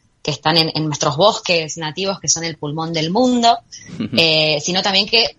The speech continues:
Speaker 1: frenamos la deforestación. Eh, por eso decimos que son soluciones medioambientales con una base tecnológica,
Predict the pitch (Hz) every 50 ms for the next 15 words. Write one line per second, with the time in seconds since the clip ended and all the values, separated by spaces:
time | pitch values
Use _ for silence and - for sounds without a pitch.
0 | _ _ - 175 165 165 165 180 190 208 226 208 196 180 165 151 147 - - 160
1 | 143 139 - - 139 135 - - 170 147 135 127 123 - _ _ _ _ _ _
2 | _ _ _ - 139 139 - 143 151 - - 190 170 151 - 170 180 185 175 -
3 | - 170 165 170 190 196 - 170 160 156 147 - 156 151 151 151 - 180 180 185
4 | 175 175 175 165 170 170 165 170 160 160 160 165 156 - 208 220 226 240 247 262
5 | 302 - - - _ _ _ _ _ _ - 170 156 160 165 170 175 165 175 175
6 | - 196 - - 165 160 160 160 156 170 202 214 - - 247 - - 254 311 370